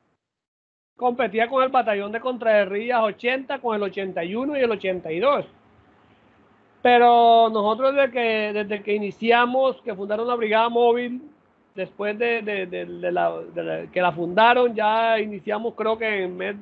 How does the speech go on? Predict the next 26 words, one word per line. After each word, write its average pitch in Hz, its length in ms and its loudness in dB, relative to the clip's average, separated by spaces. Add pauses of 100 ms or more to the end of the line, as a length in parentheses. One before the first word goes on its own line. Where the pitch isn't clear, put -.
(380)
septiembre 214 720 -2
más 214 140 -2
o 226 100 0
menos, 226 440 -4 (920)
octubre, 214 800 0
septiembre 233 580 0
más 247 120 0
o 247 100 0
menos, 240 460 0 (1300)
ya 202 340 4
comenzamos 226 480 -2
a 240 60 2
entrar 220 160 2
al 226 80 0
nudo 226 140 2
de 247 100 4
Paramillo 226 580 2
y 233 40 -8
comenzamos 208 600 -4
dando 220 280 0
resultados, 220 680 -2
primero 190 400 -8
que 220 60 -8
los 185 140 -6
otros 214 200 -6
batallones. 202 640 -2